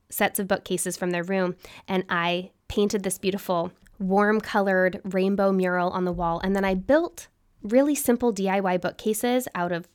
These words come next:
just regular wood and brackets and hung them directly onto the wall at the right heights and with the brackets upright so they can be used as dividers to keep the books upright on the shelf. And all of the sudden,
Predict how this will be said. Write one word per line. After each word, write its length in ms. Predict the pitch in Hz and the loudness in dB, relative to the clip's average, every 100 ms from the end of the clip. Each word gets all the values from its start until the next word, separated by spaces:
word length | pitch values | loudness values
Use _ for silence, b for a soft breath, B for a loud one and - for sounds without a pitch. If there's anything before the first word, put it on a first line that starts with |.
| - | -8
just 180 | 196 185 | -4 0
regular 460 | 196 208 240 208 202 | 4 4 4 2 2
wood 240 | 190 190 | 2 0
and 160 | - 185 | 0 -2
brackets 540 | 170 170 185 175 - - B B B | -2 -4 -4 -8 -10 -20 B B B
and 140 | 202 185 | 0 0
hung 260 | - 214 | 4 4
them 160 | 214 196 | 4 2
directly 460 | 185 185 190 233 202 | 2 2 0 -2 -2
onto 200 | 196 190 | -2 -2
the 120 | 185 | -2
wall 400 | 180 170 170 - | 0 0 0 -2
at 140 | 180 - | -8 -6
the 100 | 175 | 0
right 320 | 185 269 381 | 2 2 0
heights 500 | - 190 202 - - B B - | 0 0 0 -4 -10 B B -4
and 240 | 190 185 | 0 2
with 160 | 190 190 | 2 0
the 80 | 185 | -2
brackets 680 | 202 214 240 226 - - - _ _ _ _ _ _ _ - - | 2 2 2 -2 -2 -12 -18 _ _ _ _ _ _ _ 0 4
upright 520 | 240 190 165 190 - | 4 4 2 0 -4
so 160 | - | -4
they 120 | 185 180 | -2 0
can 160 | 190 | 0
be 80 | 185 | 0
used 300 | 180 180 - | 2 0 0
as 160 | 170 - | -4 -4
dividers 500 | 175 175 180 165 - | 0 0 0 -2 -6
to 120 | - | -8
keep 280 | - 214 - | -4 -4 -2
the 80 | |
books 260 | 180 180 - | -2 -2 -2
upright 400 | 185 180 170 202 - - | -6 -4 -4 -4 -6 -4
on 180 | 190 202 | 0 0
the 80 | 185 | -2
shelf. 400 | - 156 180 - B B B B - | -4 -4 -6 -12 B B B B 0
And 400 | 214 214 214 214 - | 4 6 4 0 0
all 180 | 196 233 | 0 2
of 120 | 240 | 2
the 100 | 269 | 0
sudden, 480 | 196 180 175 214 | 0 -2 -2 -4